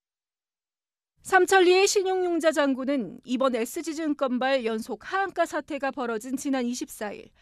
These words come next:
천오백삼십이억 원에 달했습니다. 주가는 사 거래일 연속 하한가를 이어갔고 이일 기준 잔고는 이십일억 원으로 급감합니다. 오 거래일 만에 천오백억 원이 넘는 신용융자 잔고가 증발한 겁니다.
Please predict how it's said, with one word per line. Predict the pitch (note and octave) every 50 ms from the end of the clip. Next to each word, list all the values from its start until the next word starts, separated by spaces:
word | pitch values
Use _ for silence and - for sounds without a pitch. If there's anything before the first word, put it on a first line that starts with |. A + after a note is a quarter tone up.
| _ _ _ _ -
천오백삼십이억 | - - G4 F4+ F#4 E4+ F#4 - - - G#4 F#4+ - F4+ D4+ A#3+ G#3+ A3+ B3+ C#4+ D4+ C#4+ A#3
원에 | G#3+ G#3 A3
달했습니다. | B3 C#4 A3 G#3+ - - F#3+ - - - - - _ _ _ _ _ _ _ _ _ _ _ _ _ _ _ _ _
주가는 | - - B3+ - D#4 D4+ D4 E4+ F4+
사 | - - C#4+ B3+ C4
거래일 | D#4+ E4 E4 E4 E4 E4 D#4 D#4
연속 | D#4 D#4 D4+ - D#4+ D#4 - - - E4+
하한가를 | D4 C#4+ C4+ - - C4+ A#3+ C4
이어갔고 | B3+ A#3+ B3+ C4 C#4 C4 B3 G3 - _ _ - D3+ - - _ _ _ _ _ _ _ _ _ _
이일 | - A#3 B3+ D4 D#4+ D#4+ C4+
기준 | C4+ C#4 G#3 C#4+ D#4 C#4+ A3 - C#3+
잔고는 | - A#3 A#3 A#3 A#3 G#3 A#3 B3+ D4
이십일억 | C4 A#3+ B3 C4+ - D4+ A#3 - - F4+ F4+ E4+ E4+ D4
원으로 | C4 G#3+ G3+ F3+ - -
급감합니다. | - C4 G#3+ _ - C#4+ C#4 B3+ A3 F#3 F3 - - - - _ _ _ _ _ _ _ _ _ _ _ _ _ _ _
오 | B3 C#4+ D4 B3
거래일 | D#4 D#4 D4 D4+ D4 D4 D4
만에 | C4 C#4 C4+ C#4 E4
천오백억 | - - - G#4+ F4+ D4+ B3 C4 C4+ B3+ E4 E4 D4 D4 C#4
원이 | C#4+ C#4 C#4+
넘는 | C#4+ C4+ B3+ B3+ A#3+ B3+ D4 D4+ E4 E4
신용융자 | - - G#4 G4 F#4+ F4+ E4+ D#4+ D4 C4+ C4 G#3 B3 A#3+
잔고가 | A3+ C4 B3+ A#3+ A#3 A3 A3+ G#3+ - F3 C3
증발한 | - - - C4 B3 B3+ B3+ C4+ B3+ A#3 G#3
겁니다. | A3+ A#3+ G#3 - - - B2